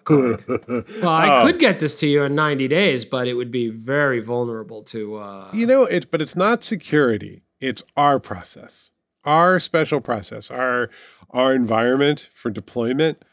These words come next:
Speaker 2: the way that we develop the code, the languages that are approved, our security methods, the external analysis. Q A is another one, like, how we do Q A.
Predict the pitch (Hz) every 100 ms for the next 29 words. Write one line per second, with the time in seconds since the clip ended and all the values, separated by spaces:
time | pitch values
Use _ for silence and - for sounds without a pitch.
0 | _ - 110 117 110 107 110 107 107 113
1 | 113 117 - 147 151 151 - - 107 107
2 | 110 107 117 107 98 101 - 151 151 143
3 | - - 92 110 - 139 143 147 147 147
4 | 143 131 - - _ - 110 95 - 123
5 | 123 110 101 104 131 143 - 156 - -
6 | _ _ _ - 156 117 104 127 180 -
7 | - 113 117 117 147 165 131 - 120 110
8 | 107 110 - - 98 131